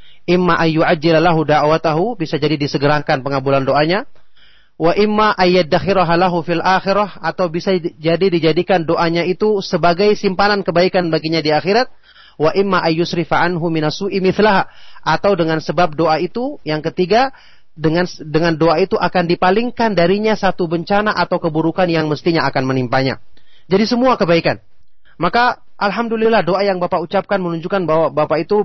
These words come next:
yakin bahwasanya Allah Subhanahu wa taala yang mampu untuk memberikan kesembuhan dan kebaikan. Cuma hendaknya disikapi dengan sangka baik. Allah lebih mengetahui tentang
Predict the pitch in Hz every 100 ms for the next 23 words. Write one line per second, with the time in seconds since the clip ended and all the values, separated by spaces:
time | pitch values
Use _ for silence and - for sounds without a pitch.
0 | - 165 180 233 220 165 165 185 190 165
1 | 170 202 175 160 180 175 160 156 160 165
2 | 156 196 220 180 165 185 - - - -
3 | 156 147 156 160 156 156 143 143 139 131
4 | 123 131 135 117 - - - - - 214
5 | 220 202 202 226 220 - 226 220 247 208
6 | 214 233 208 196 180 175 180 - - -
7 | - - - - - - _ _ _ 208
8 | 208 220 262 226 185 202 196 196 190 185
9 | 240 240 196 190 233